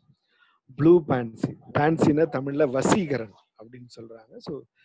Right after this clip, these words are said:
ரொம்ப கலர்ஃபுல்லா இருக்கும். ஆ, எல்லாமே கலர்ஃபுல்லா இருக்காது. இந்த, இது ரெண்டுக்கு வந்து கொஞ்சம் கலர்ஃபுல்லா இருக்கா. So, இது blue பான்சி, நீல வசீகரன், எல்லோ பான்சி, மஞ்சள் வசீகரன், peacock பான்சி,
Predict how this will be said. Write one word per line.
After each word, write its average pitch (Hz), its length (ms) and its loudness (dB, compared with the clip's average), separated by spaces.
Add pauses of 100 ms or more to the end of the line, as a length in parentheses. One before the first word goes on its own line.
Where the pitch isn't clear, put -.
(320)
ரொம்ப 156 220 2
கலர்ஃபுல்லா 147 500 4
இருக்கும். 135 340 0 (720)
ஆ, 110 40 -20
எல்லாமே 117 520 -2
கலர்ஃபுல்லா 143 460 0
இருக்காது. 127 380 -4
இந்த, 165 360 4 (280)
இது 170 200 6
ரெண்டுக்கு 175 360 4
வந்து 156 320 0
கொஞ்சம் 120 560 -8 (100)
கலர்ஃபுல்லா 127 400 -8
இருக்கா. 117 420 -16 (640)
So, - 180 0
இது 156 200 4
blue 170 300 4
பான்சி, 117 460 -10 (1120)
நீல 139 400 4
வசீகரன், 127 520 -8 (760)
எல்லோ 139 260 4
பான்சி, 127 520 -4 (140)
மஞ்சள் 139 400 2
வசீகரன், 123 640 -2 (720)
peacock 156 460 2
பான்சி, 113 460 -6